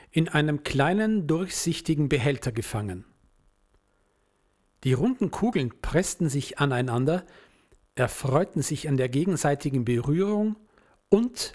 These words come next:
an dem Gefühl, niemals alleine zu sein. Manchmal zitterten sie vor Angst, besonders dann, wenn sie Besuch von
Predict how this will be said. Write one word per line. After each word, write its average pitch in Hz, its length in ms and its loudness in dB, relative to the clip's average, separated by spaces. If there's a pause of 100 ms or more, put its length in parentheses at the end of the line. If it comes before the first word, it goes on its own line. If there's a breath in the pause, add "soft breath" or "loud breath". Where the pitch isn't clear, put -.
(100)
an 143 200 2
dem 123 180 0
Gefühl, 208 600 0 (480 soft breath)
niemals 170 680 0
alleine 123 480 0
zu - 160 -6
sein. 95 400 -6 (2250)
Manchmal 147 800 0
zitterten 127 540 0
sie 120 160 0
vor 151 200 -2
Angst, - 440 -2 (560 soft breath)
besonders 143 680 -2
dann, 147 440 2
wenn 139 300 0
sie 156 140 0
Besuch 139 480 -2
von 143 260 0